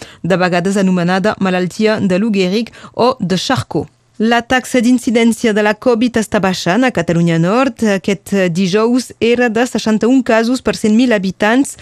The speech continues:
quan dos dies abans era de seixanta-nou. El nombre de pacients hospitalitzats a Perpinyà per covid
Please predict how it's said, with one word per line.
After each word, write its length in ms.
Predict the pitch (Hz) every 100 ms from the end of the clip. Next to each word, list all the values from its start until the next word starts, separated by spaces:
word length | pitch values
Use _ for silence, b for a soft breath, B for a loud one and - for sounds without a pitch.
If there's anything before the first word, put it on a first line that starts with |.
| B B
quan 240 | - 226 240 -
dos 380 | 190 185 208 180
dies 160 | 180
abans 320 | 160 185 214 202
era 160 | 226 220
de 140 | 240
seixanta-nou. 720 | - 180 262 226 190 185 160 147 B B B
El 160 | 240
nombre 240 | 254 254 233
de 160 | 220
pacients 400 | 226 220 240 220
hospitalitzats 800 | 208 - 196 180 175 165 165 151
a 80 | 180
Perpinyà 460 | 180 165 180 175 -
per 140 | 165 -
covid 320 | 185 160